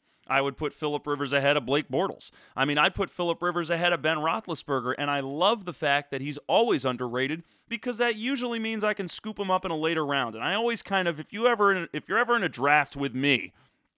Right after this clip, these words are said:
you will see me get frustrated when I see somebody scoop up Phillip Rivers earlier than I wanted him scooped up, because I'm always praying. I'm always sitting there going, "Oh, come on,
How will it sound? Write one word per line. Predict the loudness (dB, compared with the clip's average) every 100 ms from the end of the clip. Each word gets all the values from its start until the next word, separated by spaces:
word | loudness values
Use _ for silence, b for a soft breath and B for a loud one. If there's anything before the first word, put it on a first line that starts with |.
| _ _ _ _ -12
you | -6
will | 0 0
see | 0 -4 -2
me | -2
get | 0 -2
frustrated | -2 -2 -2 -2 -2 -2 -4 -12 b b
when | -2
I | 0
see | -2 -6 -6
somebody | -4 -2 -2
scoop | -4 -6 -6 0
up | 0 0
Phillip | -2 0 0 0
Rivers | -2 -2 -4
earlier | 0 0 2 0
than | -2 -4
I |
wanted | -2 -2 -2
him | -6
scooped | -8 -8 -4 0
up, | 0
because | 0 -6
I'm | -2 4
always | 6 6 4 0
praying. | -2 2 2 0
I'm | 0
always | 0 0
sitting | -4 -6
there | -6
going, | -6 -8
"Oh, | -10 -10
come | -14
on, | -14